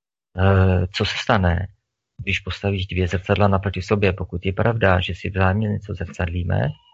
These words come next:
tak jeden zrcadlí něco druhýmu a ten druhý něco prvnímu. Co se stane, když naproti sobě se postaví dvě zrcadla? Budou se zrcadlit do nekonečna, že jo? Jedno zrcadlo se odráží do druhého, to se odráží zpět, zpět, zpět, zpět.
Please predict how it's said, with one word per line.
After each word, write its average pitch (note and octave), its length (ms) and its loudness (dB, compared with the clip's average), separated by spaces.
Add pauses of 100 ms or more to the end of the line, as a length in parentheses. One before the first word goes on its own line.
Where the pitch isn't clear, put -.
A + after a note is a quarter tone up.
(580)
tak G2 180 0
jeden B2+ 260 4
zrcadlí G#2 400 -4
něco G#2 200 -6
druhýmu B2 560 -2
a - 160 -4
ten F#2+ 120 -6
druhý G2 240 -2
něco G2 220 -6
prvnímu. F2+ 540 -4 (300)
Co - 100 -8
se D3+ 120 2
stane, A2+ 280 2
když A2 200 -2
naproti G#2+ 380 -2
sobě G#2 440 2
se F#2+ 120 -2
postaví F#2+ 380 -4
dvě G2 140 0
zrcadla? F#2 520 -2 (560)
Budou B2+ 280 4
se G#2 180 4
zrcadlit G2+ 520 2
do F#2+ 180 -2
nekonečna, F#2 580 0
že F2+ 120 -4
jo? F2+ 80 0
Jedno F2+ 240 2
zrcadlo G2+ 380 0
se - 140 -4
odráží G2+ 320 0
do G2+ 120 -10
druhého, G2+ 280 2
to G2+ 80 -6
se - 140 -6
odráží F#2 400 0
zpět, - 220 -10
zpět, - 180 -8
zpět, - 200 -20
zpět. G#2+ 260 2